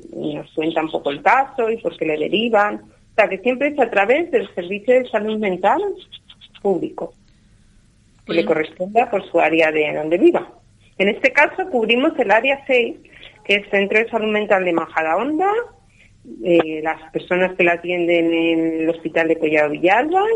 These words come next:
Speaker 1: también en, en las citas ambulatorias, allí con psiquiatría, y el Centro de Salud Mental del Escorial. Abarcamos todas esas,
Speaker 2: Esas
Speaker 1: todos
Speaker 2: zonas,
Speaker 1: esos municipios.
Speaker 2: esas
Speaker 1: Sí.
Speaker 2: zonas. Muchas gracias, Bea, muchas gracias, Bruno, muchas gracias, Carlos,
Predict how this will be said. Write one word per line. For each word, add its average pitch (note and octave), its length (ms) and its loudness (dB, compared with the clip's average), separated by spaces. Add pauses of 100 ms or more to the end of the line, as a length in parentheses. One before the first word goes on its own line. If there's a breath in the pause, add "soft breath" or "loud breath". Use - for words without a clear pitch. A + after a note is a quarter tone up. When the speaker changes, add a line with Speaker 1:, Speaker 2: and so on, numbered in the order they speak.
Speaker 1:
también D#3+ 420 -2
en, D3+ 380 -6 (340 soft breath)
en E3 80 -4
las D3+ 200 -4
citas E3+ 340 0
ambulatorias, E3 760 0
allí E3+ 180 -8
con D#3+ 200 -6
psiquiatría, A3+ 560 0 (680 soft breath)
y B3 260 2
el F#3 540 2
Centro G3+ 240 2
de A3+ 100 0
Salud F#3+ 160 -2
Mental F#3+ 340 2
del A#3+ 120 -2
Escorial. D#3 600 0
Abarcamos F3+ 720 -2
todas F3 340 0
esas, D3 440 -4 (720)
Speaker 2:
Esas G3+ 260 -12
Speaker 1:
todos G3 140 2
Speaker 2:
zonas, - 180 -4
Speaker 1:
esos A3+ 120 -2 (260)
municipios. - 320 -14
Speaker 2:
esas G#3 180 -8
Speaker 1:
Sí. E3+ 120 4
Speaker 2:
zonas. C#3+ 400 -16 (840 loud breath)
Muchas B3+ 400 -4
gracias, A3+ 460 -8
Bea, B3 340 -8
muchas A#3+ 340 -8
gracias, A3+ 380 -10
Bruno, C4 320 -8
muchas A#3 340 -8
gracias, G3+ 360 -12
Carlos, B3+ 520 -14